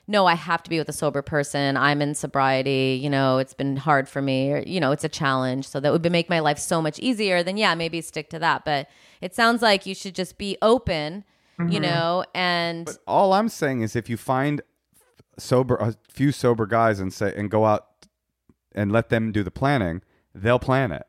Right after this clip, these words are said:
Speaker 3: And then you'll figure out what that feels like. That's all I've ever done dating-wise. It's never been about going to drinks. And having been a sober person for this long, I've, I've, I, in my years of dating, I encountered a few women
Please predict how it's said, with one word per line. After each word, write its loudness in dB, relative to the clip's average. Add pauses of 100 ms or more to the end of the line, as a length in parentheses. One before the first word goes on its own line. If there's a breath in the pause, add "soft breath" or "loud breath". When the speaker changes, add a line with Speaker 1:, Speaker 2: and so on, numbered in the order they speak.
Speaker 3:
And -2
then 0
you'll 2
figure 0
out 4
what 0
that -2
feels 0
like. -2 (200 soft breath)
That's 0
all 4
I've 2
ever 2
done -2
dating-wise. -4
It's -8
never 0
been -2
about -2
going -2
to -4
drinks. -6 (240 loud breath)
And 0
having 2
been 2
a 0
sober 0
person -4
for -4
this -6
long, 2
I've, 0 (100)
I've, 2 (100)
I, 0
in 0
my 2
years 2
of -2
dating, 0
I 2
encountered -2
a -2
few 0
women 2